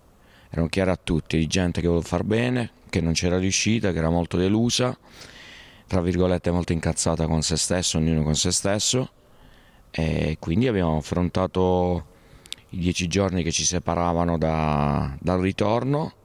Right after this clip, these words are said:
e che da un lato è stato molto b-, bene affrontarli dopo pochi giorni.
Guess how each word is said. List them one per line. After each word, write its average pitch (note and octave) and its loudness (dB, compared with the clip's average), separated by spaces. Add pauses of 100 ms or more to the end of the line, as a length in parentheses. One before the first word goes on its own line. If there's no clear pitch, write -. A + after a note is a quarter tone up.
(120)
e - -4
che F#2+ 0
da F#2 2
un F#2+ 0
lato G2+ 0
è - -2
stato F#2 -2
molto F#2 0
b-, F2 -2 (600)
bene F2+ 0
affrontarli E2+ 0
dopo D#2 0
pochi D#2+ -6
giorni. D2+ -2